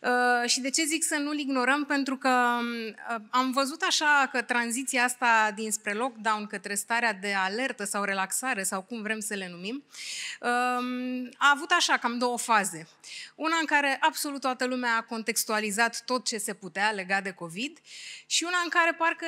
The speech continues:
nimic nu s-ar mai fi întâmplat și am, uh, revenit la un optimism debordant, la o super efervescență, un super vibe și iată că cred că ne paște un alt lockdown.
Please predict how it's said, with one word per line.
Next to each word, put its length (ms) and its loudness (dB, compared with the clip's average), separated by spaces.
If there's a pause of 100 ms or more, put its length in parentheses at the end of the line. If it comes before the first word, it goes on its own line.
nimic 260 -4
nu 100 -2
s-ar 200 0
mai 180 0
fi 120 -6
întâmplat 540 0
și 180 0
am, 260 0
uh, 340 0
revenit 380 0
la 120 0
un 120 0
optimism 480 0
debordant, 720 2
la 160 2
o 120 -4
super 320 -4
efervescență, 800 -4
un 120 -4
super 340 -4
vibe 300 -2
și 180 -2
iată 280 -2
că 180 -4 (120)
cred 160 -6
că 80 -4
ne 120 -2
paște 360 -4
un 160 -6
alt 220 -6
lockdown. 580 -6